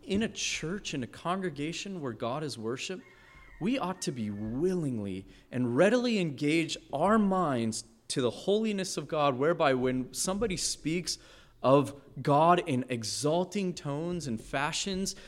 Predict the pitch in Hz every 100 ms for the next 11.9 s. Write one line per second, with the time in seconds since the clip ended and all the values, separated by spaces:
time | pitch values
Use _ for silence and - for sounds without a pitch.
0 | - 135 170 214 226 202 180 - 185 220
1 | 220 233 226 214 190 180 - 208 196 202
2 | 180 208 208 - _ _ _ - - -
3 | - - 113 123 - 90 85 104 101 110
4 | - - - - - - - - - -
5 | - - - - - 131 - 110 - 131
6 | 127 - 98 - - 175 156 143 - -
7 | 175 175 120 92 - - - _ _ -
8 | _ _ _ _ _ _ _ _ - 107
9 | 110 185 220 214 220 - 185 165 139 139
10 | 139 196 202 196 170 143 127 160 208 247
11 | - 143 113 101 92 92 - 95 80